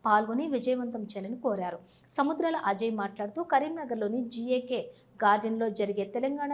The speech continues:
యువజన సంఘం జిల్లా ఎన్నికలలో అధిక సంఖ్యలో పాల్గొని విజయవంతం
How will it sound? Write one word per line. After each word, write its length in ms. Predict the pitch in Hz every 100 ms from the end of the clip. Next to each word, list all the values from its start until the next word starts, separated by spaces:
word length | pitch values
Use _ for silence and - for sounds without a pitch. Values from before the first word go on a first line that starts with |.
| 262
యువజన 320 | 208 214 220
సంఘం 420 | 220 202 196 214
జిల్లా 280 | 202 196 202 196
ఎన్నికలలో 540 | 196 190 190 190 233 370 - - -
అధిక 260 | 269 302 339
సంఖ్యలో 400 | 330 247 220 196
పాల్గొని 420 | 190 190 214 277
విజయవంతం 560 | 240 202 196 190 190